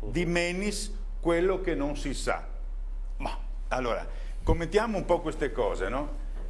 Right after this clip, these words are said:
E diciamo che di Di Piazza, non parlo, poi magari dirà lui qualcosa sulla, sulla Serracchiani, eh, riguardo al fatto di, eh, che non si sa dove andranno, cosa potranno fare, no?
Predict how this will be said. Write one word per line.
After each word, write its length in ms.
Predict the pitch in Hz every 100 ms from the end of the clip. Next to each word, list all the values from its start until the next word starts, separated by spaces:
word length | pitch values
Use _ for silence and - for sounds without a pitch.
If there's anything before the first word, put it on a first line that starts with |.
| -
E 80 | 151
diciamo 440 | 156 185 107 110
che 440 | - 127 87 - - - - - - - - - - - - -
di 200 | 139 160
Di 120 | 147
Piazza, 440 | - 185 180 -
non 200 | 117 127
parlo, 320 | 123 143 139 113
poi 240 | 113 113
magari 320 | 110 104 113 104
dirà 200 | 113 110
lui 280 | 117 120
qualcosa 500 | 113 101 110 110 110
sulla, 280 | 104 127 107
sulla 260 | - 110 104
Serracchiani, 500 | 110 98 123 139 139
eh, 200 | 117 110
riguardo 440 | 110 123 139 117
al 160 | 104 107
fatto 320 | 120 117 123
di, 240 | 104 107
eh, 260 | 104 104 104
che 100 | 107
non 120 | 104
si 120 | 107
sa 880 | 107 123 113 107 98 92 87 85 92
dove 320 | 98 - 117 113
andranno, 500 | 107 107 123 113 110
cosa 240 | 113 107
potranno 400 | 107 107 107 107
fare, 340 | - 90 76
no? 300 | 80 98 -